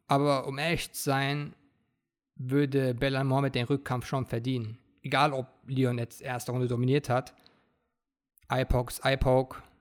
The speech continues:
Leon Edwards wird auf jeden Fall, Entschuldigung, Belal Mohammed würde auf jeden Fall den Rückkampf verdienen. Genau. Und ja, was mir bei, ähm, Leon Edwards aufgefallen ist,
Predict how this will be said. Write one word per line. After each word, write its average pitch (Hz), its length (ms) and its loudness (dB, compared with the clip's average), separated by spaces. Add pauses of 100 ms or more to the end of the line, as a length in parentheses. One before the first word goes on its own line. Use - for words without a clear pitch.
(300)
Leon 120 220 0
Edwards 123 340 -4
wird 135 120 2
auf 127 180 0
jeden 160 160 4
Fall, 143 420 2 (920)
Entschuldigung, 120 480 0
Belal 135 180 2
Mohammed 139 320 2
würde 143 180 2
auf 139 160 0
jeden 160 200 2
Fall 139 320 0
den 123 100 -2
Rückkampf 127 480 0
verdienen. 127 540 0 (1800)
Genau. 147 520 4 (200)
Und 160 920 4 (140)
ja, 208 380 6
was 165 200 2
mir 190 140 6
bei, 160 380 6
ähm, 123 1120 0
Leon 135 320 4
Edwards 190 300 0
aufgefallen 208 480 2
ist, - 320 0